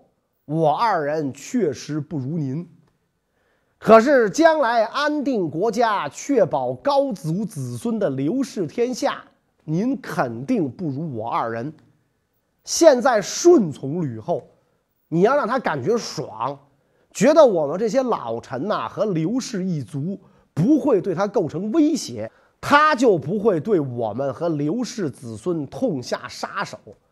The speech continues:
这样一来，自然就保住了刘氏江山。待日后时机成熟之后，再从吕氏一族手中夺回皇权，当然不成问题。”王陵一听啊，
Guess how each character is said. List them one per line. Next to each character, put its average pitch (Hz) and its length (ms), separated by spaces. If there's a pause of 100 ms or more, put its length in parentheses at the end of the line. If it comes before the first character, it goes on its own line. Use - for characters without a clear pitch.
(500)
这 370 220
样 302 200
一 208 60
来， 185 320
自 294 300
然 180 200
就 190 200
保 120 360
住 175 200
了 135 120
刘 147 320
氏 165 280
江 196 340
山。 196 240 (800)
待 240 240
日 262 300
后 180 320
时 220 320
机 233 260
成 214 340
熟 226 240
之 262 160
后， 285 380 (460)
再 196 380
从 170 360
吕 120 240
氏 180 260
一 170 200
族 147 200
手 113 300
中 139 260
夺 170 300
回 175 180
皇 170 280
权， 156 340 (400)
当 175 320
然 117 240
不 113 160
成 120 240
问 113 160
题。” 78 260 (720)
王 165 300
陵 175 220
一 170 140
听 175 260
啊， 104 260